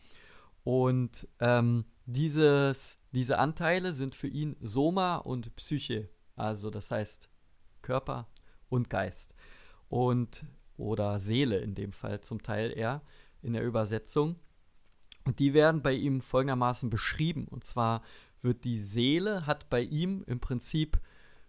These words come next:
keine Zeit. Die Seele ist, hat keinen Anfang, hat kein Ende, stirbt nicht, ist quasi ewig. Ähm, sie ist raumlos, ist nicht sinnlich wahrnehmbar, also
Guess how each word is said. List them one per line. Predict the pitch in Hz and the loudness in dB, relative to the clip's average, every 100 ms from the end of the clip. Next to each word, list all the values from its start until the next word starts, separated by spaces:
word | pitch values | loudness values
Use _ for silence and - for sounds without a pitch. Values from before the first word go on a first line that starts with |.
| - - | -20 2
keine | - 135 156 139 | 8 8 8 2
Zeit. | - 117 95 - - - - - - - _ - | 4 4 4 -6 -20 -20 -20 -20 -20 -20 _ -10
Die | 120 | -6
Seele | 110 120 165 151 | 0 2 6 6
ist, | 147 143 - - _ _ | 6 2 -4 -8 _ _
hat | 127 | -4
keinen | - 131 | 0 4
Anfang, | 143 - 175 170 | 4 4 -2 -2
hat | 135 - | -6 -2
kein | 120 | -2
Ende, | 113 151 170 160 160 - - - - | 0 0 0 0 -2 -16 -20 -20 -8
stirbt | - - 156 165 - | -2 4 4 2 -2
nicht, | 147 151 - - | -2 -2 -8 -4
ist | 135 - | -2 -2
quasi | - 117 107 | 0 0 0
ewig. | - 117 123 104 - - - - - - - - _ | -2 0 0 -2 -8 -16 -20 -20 -20 -20 -20 -20 _
Ähm, | 113 113 110 110 107 101 | -2 -2 0 -2 -4 -8
sie | - 135 | -6 -2
ist | 113 | 0
raumlos, | 113 123 185 190 185 220 214 - - - - - - - _ - - - | 10 10 10 6 4 2 -2 -4 -8 -18 -20 -20 -20 -20 _ -20 -20 0
ist | 139 - | 2 4
nicht | 147 147 127 | 4 2 2
sinnlich | 120 156 170 143 113 | 4 4 4 2 2
wahrnehmbar, | 113 131 185 196 190 165 180 226 233 | 6 6 6 0 0 2 2 -2 0
also | 120 107 110 98 | 0 0 -2 -4